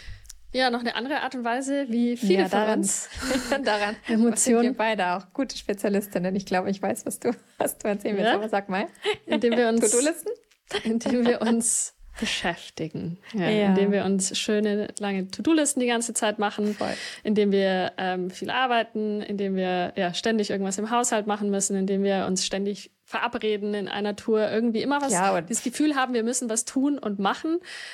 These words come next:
Speaker 1: ähm,
Speaker 2: Voll.
Speaker 1: auf, mit den vermeintlich, äh, gesunden
Speaker 2: Mhm.
Speaker 1: Sachen wie, jo, ich muss ins Yoga, ich, äh,
Speaker 2: Mhm.
Speaker 1: muss auf jeden Fall jeden Tag, äh, eine halbe Stunde meditieren, ähm, aber auch Reisen, ne, das hab ich
Speaker 2: Mhm.
Speaker 1: viele Jahre betrieben,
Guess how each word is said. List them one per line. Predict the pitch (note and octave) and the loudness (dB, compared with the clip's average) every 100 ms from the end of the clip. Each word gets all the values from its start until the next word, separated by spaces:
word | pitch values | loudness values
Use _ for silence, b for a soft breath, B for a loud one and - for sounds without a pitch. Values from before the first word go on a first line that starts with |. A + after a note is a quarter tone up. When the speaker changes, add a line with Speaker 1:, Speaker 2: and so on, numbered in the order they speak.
| B | B
Speaker 1:
ähm, | - A3 A3 A3 A3 | 0 2 2 0 -2
Speaker 2:
Voll. | G#3+ - _ - _ | -6 -14 _ -20 _
Speaker 1:
auf, | G#3+ A3+ - | -4 -4 -4
mit | A#3 A3+ | -2 0
den | A3+ | 0
vermeintlich, | A3+ A3 G#3+ B3 A3+ A3+ - - B B | 0 0 0 0 0 0 -2 -12 B B
äh, | - G#3+ G#3+ - b | -6 -2 -2 -6 b
gesunden | - A#3+ D4 E4+ D#4 A#3 A#3 A3+ B | -2 2 4 4 4 0 -2 -4 B
Speaker 2:
Mhm. | G3 D#3+ | -14 -2
Speaker 1:
Sachen | G3 A3+ C#4 C4+ A3+ | 2 2 2 -2 0
wie, | A3+ A3+ A3+ - | -2 -2 -2 -4
jo, | G#3 A#3 C4 | 0 2 2
ich | G3+ | -2
muss | G#3 | -4
ins | G3 B3+ | -2 0
Yoga, | C#4 C4 A#3+ A#3+ A#3+ | 2 2 4 2 2
ich, | G3 - | -4 -8
äh, | G#3 G3+ A3 | -4 2 4
Speaker 2:
Mhm. | G3 E3+ E3+ - - - - | 4 2 -4 -8 -14 -14 -4
Speaker 1:
muss | G#3+ B3+ | 0 2
auf | B3 B3 | 2 0
jeden | A#3+ | 0
Fall | B3 | 2
jeden | A3+ A#3 | 0 0
Tag, | A#3+ A3+ A#3 - | 0 0 -2 -2
äh, | A#3 | -2
eine | G3 G#3+ | 0 -2
halbe | A3 A3 | -2 -2
Stunde | - A3 G#3+ | 0 0 2
meditieren, | G#3 G3+ - - G#3+ G#3+ A3 B B B | 0 -2 -4 0 2 2 -2 B B B
ähm, | A3 A3 G#3 | -2 0 -2
aber | - A3+ A#3 | -2 -2 -2
auch | A3 | -4
Reisen, | G3+ G3 D#4+ D4 G3+ G3+ C#4+ | -4 0 0 0 -2 -4 -4
ne, | G#3 | -4
das | A3+ | -2
hab | A3 G3+ | -2 -2
ich | B3 | 0
Speaker 2:
Mhm. | |
Speaker 1:
viele | F3 A3 | 0 0
Jahre | G3 F#3 G#3 | 0 -2 -4
betrieben, | G3 G3 - G#3 B3 | -6 -6 -2 0 0